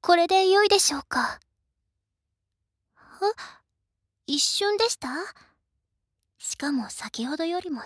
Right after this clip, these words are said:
近いですか？いえ、この距離だったと思いますよ。<laughs> 勘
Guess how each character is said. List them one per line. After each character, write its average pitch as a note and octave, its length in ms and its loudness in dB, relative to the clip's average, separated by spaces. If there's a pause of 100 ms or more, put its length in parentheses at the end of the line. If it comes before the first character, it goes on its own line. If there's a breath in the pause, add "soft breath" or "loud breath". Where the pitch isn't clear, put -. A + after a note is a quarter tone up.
近 - 360 -12
い F4+ 60 -20 (600)
で A3 120 -10
す - 120 -16
か？ A#3 160 -12 (2500 loud breath)
い G#3+ 180 -4
え、 E4 140 0 (680 loud breath)
こ E4+ 140 0
の F#4 140 0
距 A4 100 0
離 G#4+ 120 0
だ E4 100 -2
っ - 40 -6
た A#3 140 -8
と A3+ 120 -8
思 G#3+ 200 -6
い A#3 80 -4
ま C4 100 -6
す - 140 -14
よ。 A#3 140 -10 (1500)
<laughs> - 1700 -14
勘 D4 220 -6